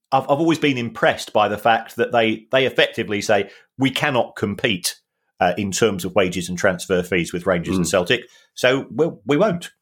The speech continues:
Speaker 1: and we'll, we'll, we'll have a break-even model or aim for a modest profit." Um, so, so that could be one of the approaches t-, taken by D A F C Football.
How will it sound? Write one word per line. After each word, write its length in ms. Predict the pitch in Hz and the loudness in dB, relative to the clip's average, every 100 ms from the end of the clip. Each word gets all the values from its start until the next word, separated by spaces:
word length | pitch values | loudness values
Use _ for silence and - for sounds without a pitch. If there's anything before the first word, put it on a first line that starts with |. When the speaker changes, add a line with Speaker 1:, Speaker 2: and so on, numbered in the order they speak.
| - | -2
Speaker 1:
and 220 | 107 107 | 0 4
we'll, 240 | 110 107 104 | 2 2 0
we'll, 220 | 107 101 | -2 0
we'll 320 | 90 92 90 | -2 -4 -2
have 120 | 95 90 | 0 0
a 60 | |
break-even 480 | 87 139 139 127 120 | 0 -2 -2 -4 -2
model 260 | 113 113 92 | 0 0 -2
or 220 | 82 87 | -2 0
aim 180 | 110 104 | 0 2
for 100 | 98 | 0
a 40 | |
modest 380 | 92 143 98 - | 2 0 0 -6
profit." 380 | - 95 101 92 - - - - | -2 -2 -2 -6 -12 -20 -16 0
Um, 160 | 107 113 | 0 2
so, 180 | 123 | 0
so 160 | 113 120 | 2 0
that 340 | 104 151 - | 2 0 0
could 280 | - 165 170 | -2 -2 0
be 260 | 95 85 87 | -4 -6 -2
one 200 | 104 131 | 2 2
of 100 | 117 | 0
the 100 | 95 | -6
approaches 460 | 92 98 87 - - | -2 -2 -4 -10 -18
t-, 260 | - 87 | -14 -8
taken 280 | - 87 92 | -6 -6 -6
by 160 | 87 82 | -8 -6
D 160 | 87 | -8
A 120 | 82 | -8
F 100 | 76 | -10
C 180 | - - - | -14 -12 -6
Football. 420 | 127 127 120 | -2 0 0